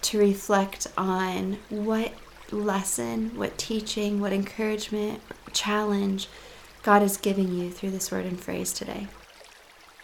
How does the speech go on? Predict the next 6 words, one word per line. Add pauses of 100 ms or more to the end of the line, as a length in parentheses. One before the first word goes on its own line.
(1700)
"Yet
this
I
call
to
mind,